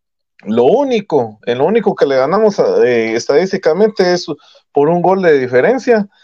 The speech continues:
y de ahí nos han ganado y nosotros les hemos ido a ganar también, estamos parejos. Entonces son de esos duelos peleadísimos que si ustedes revisan los números,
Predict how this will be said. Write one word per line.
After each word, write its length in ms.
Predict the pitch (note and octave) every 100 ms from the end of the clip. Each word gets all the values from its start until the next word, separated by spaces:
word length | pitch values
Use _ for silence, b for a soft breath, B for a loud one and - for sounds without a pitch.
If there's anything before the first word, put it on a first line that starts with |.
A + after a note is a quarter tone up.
| b b _
y 160 | B2 B2+
de 140 | A#2+
ahí 360 | A#2+ F#3 C4+ C#4+ C#4+ _ _ _ _ _ _ _
nos 460 | B2 C3+ C#3 B2+ G#3+
han 180 | A#3+ A#3+
ganado 600 | A3 A#3 C4+ C4+ C4+ B3+
y 340 | F#3+ D3+ D3
nosotros 500 | C3+ C3 F3 F#3+ F3+
les 140 | D3 D3+
hemos 240 | E3 E3+
ido 140 | F3+
a 40 | E3
ganar 240 | C#3+ F3
también, 300 | F3 F3 A#3
estamos 400 | G#3 F3 E3+ F#3
parejos. 800 | - A2+ C3+ C3+ - - _ _ _ _ _ _ _ _
Entonces 420 | - A2+ D#3+ F3+
son 160 | - F3+
de 100 | F3+
esos 240 | F#3 E3+
duelos 480 | C#3+ F3+ G3+ G3 - b b b b _
peleadísimos 840 | D#3+ C#3+ C3+ D3+ A3+ B3+ A#3 G3+
que 520 | - D3 C3+ A#2+ A2+
si 340 | A2 - B2 A#2+
ustedes 360 | A#2 F3+ G3
revisan 440 | F#3 D3+ F#3+ G3+ E3
los 140 | C3
números, 680 | D3+ A#3 A3+ F#3 C#3+ - -